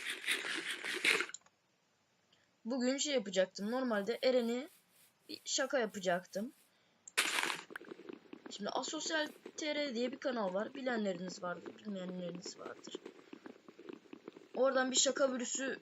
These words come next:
videosu, onu yapacaktım, böyle hacklendi şakası ama böyle Illuminati tarafından hacklendi şakası. Ama olmadı. Yani şimdi C S G O'yu şey olarak buldum. Yani benim C S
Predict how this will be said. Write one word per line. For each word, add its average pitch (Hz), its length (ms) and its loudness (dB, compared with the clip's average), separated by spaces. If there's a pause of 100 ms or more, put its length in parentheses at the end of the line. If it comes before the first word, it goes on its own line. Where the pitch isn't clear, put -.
videosu, 254 360 -6 (500)
onu 262 420 2 (200)
yapacaktım, 196 600 0
böyle 196 220 2 (680)
hacklendi 220 460 0
şakası 226 400 0
ama 294 180 -4 (420)
böyle 214 140 -2 (420)
Illuminati 262 600 6
tarafından 220 520 2
hacklendi 185 440 0
şakası. 190 580 -2 (1000)
Ama 339 260 2
olmadı. 247 540 0 (800)
Yani 185 120 -6
şimdi 202 280 -2 (160)
C 262 180 2
S 294 200 4
G 233 100 -4 (1040)
O'yu 330 300 2 (760)
şey 247 80 2
olarak 262 340 6
buldum. 240 260 -2 (400)
Yani 247 300 2
benim 262 280 4
C 247 200 4
S - 220 0